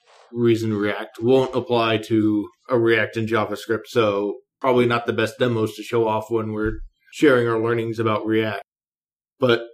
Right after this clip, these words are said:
then you got a Reason React Native in the works, and then you've got Reason, I guess, just as regular JavaScript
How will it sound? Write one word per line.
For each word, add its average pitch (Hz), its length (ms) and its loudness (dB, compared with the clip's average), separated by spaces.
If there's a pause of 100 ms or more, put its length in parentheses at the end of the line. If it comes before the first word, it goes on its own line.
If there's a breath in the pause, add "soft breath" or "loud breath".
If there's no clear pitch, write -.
(120)
then 143 180 2
you 131 60 0
got 127 160 6
a 120 180 6
Reason 131 400 4
React 113 300 2
Native 120 320 4
in 104 100 -2
the 104 80 -4
works, 110 420 -4
and 123 140 0
then 123 100 2
you've 113 140 2
got 117 200 2
Reason, 113 500 0
I 110 60 -2
guess, 113 280 2
just 113 200 0
as 110 360 0 (720)
regular 120 360 6
JavaScript 113 580 0